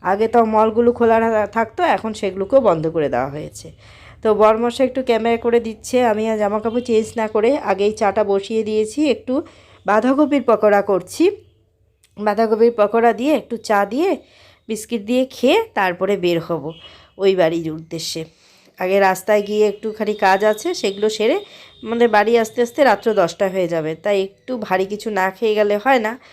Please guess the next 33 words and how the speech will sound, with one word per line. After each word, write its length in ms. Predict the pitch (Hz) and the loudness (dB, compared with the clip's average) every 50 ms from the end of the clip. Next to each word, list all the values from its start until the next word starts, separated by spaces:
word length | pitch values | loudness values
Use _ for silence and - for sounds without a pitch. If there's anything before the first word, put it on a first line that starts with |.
| - - - _ - | -20 -20 -20 _ -4
তো 80 | 247 233 | -2 -2
ভারী 260 | 214 220 233 226 233 | 0 2 2 2 2
কিছু 300 | 226 240 240 - 269 247 | 2 0 0 0 0 2
বলতে 300 | 247 247 240 240 370 415 | 2 2 2 2 -2 -4
সবাই 340 | 403 - 254 202 208 214 214 | -2 0 0 2 2 4 2
এখন 260 | 208 202 233 226 214 | 2 0 -2 -4 -4
বলল 280 | 208 208 208 220 269 | -2 -2 0 0 0
যে 80 | 285 277 | 0 0
একটু 180 | 214 208 - 214 | -2 -2 -4 -4
চটপটা 480 | - 220 196 196 196 - 208 208 277 | -2 -2 -2 -2 -2 -6 -6 -4 -4
পকোড়া 420 | 285 - 220 190 - 202 202 190 190 | 0 0 0 0 2 2 2 4 2
হলেই 240 | 196 220 262 349 - - | 2 0 0 0 0 0
বেশ 240 | 202 185 175 - - - | -2 -2 -2 -4 -6 -6
ভালো 200 | 165 156 156 151 | -4 -2 -2 -4
হয়। 220 | - 156 170 175 - _ _ _ _ _ _ _ _ _ _ _ | -6 -8 -14 -16 -18 _ _ _ _ _ _ _ _ _ _ _
সোনামা, 540 | - - 233 233 226 233 226 226 233 233 240 | -12 -8 -6 -4 -2 0 2 2 4 4 2
আমি, 520 | 240 247 226 220 214 226 226 233 240 247 | 2 0 0 0 2 4 4 4 4 2
ওর 100 | 226 220 | 2 0
পাপা 460 | 220 - 226 214 202 208 - 240 247 | -2 0 2 0 2 4 4 2 2
সবাই 380 | 247 - 220 208 196 214 214 220 | 2 0 -2 0 2 4 4 4
মিলে 300 | 220 233 240 233 226 226 | 2 0 0 0 0 -2
একটু 200 | 220 220 - 233 | -2 -2 -6 -4
পকোড়া 380 | 233 226 208 208 226 220 233 226 | 0 0 0 2 2 2 2 2
খেয়ে 260 | 226 - 226 226 226 | 2 2 2 2 4
নিচ্ছি। 480 | 226 233 233 226 - - - 294 320 | 2 2 0 -2 -4 -6 -4 -2 0
মেয়েকে 480 | 302 269 226 214 220 214 214 214 233 220 | 0 2 2 2 2 2 0 0 0 0
একটু 220 | 220 214 220 240 | 0 -2 -4 -6
দুই-, 400 | 233 196 208 202 196 - _ - | -4 -2 -2 -4 -4 -8 _ -8
দুধ 200 | 185 214 226 226 | -2 -2 0 -2
বিস্কুট 480 | 202 202 214 214 214 - - 233 226 - | -2 -2 -4 -4 -4 -4 -6 -8 -8 -4
খাইয়ে 280 | - 208 180 180 190 190 | -2 0 0 0 0 -2
নিয়ে 300 | 190 190 190 190 185 185 | -2 0 0 0 0 2
গেছিলাম। 560 | 185 175 170 170 - 196 190 190 196 220 | 2 0 0 -2 -2 0 0 2 0 0